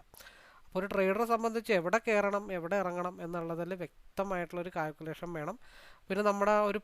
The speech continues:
പാർട്ട് ടു വീഡിയോയിൽ നമ്മൾ ഇവിടം വരെ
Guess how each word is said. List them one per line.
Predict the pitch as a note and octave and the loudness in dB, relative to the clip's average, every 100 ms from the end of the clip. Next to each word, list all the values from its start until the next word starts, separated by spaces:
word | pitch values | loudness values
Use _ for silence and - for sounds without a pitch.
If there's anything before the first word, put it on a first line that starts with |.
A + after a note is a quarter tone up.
| G3 | 4
പാർട്ട് | F#3 F#3 - G#3 G#3 - | 6 4 2 2 2 -2
ടു | F#3+ G3 G3+ | -4 -2 -2
വീഡിയോയിൽ | G3+ G3 G3 G3 G3 G3+ A3+ - - - - _ G3 | -2 0 0 0 2 0 -2 -8 -20 -20 -20 _ 0
നമ്മൾ | F#3+ G3+ G#3 G#3 G#3 | 2 6 6 4 2
ഇവിടം | G3 G3+ | 0 2
വരെ | G3+ | 2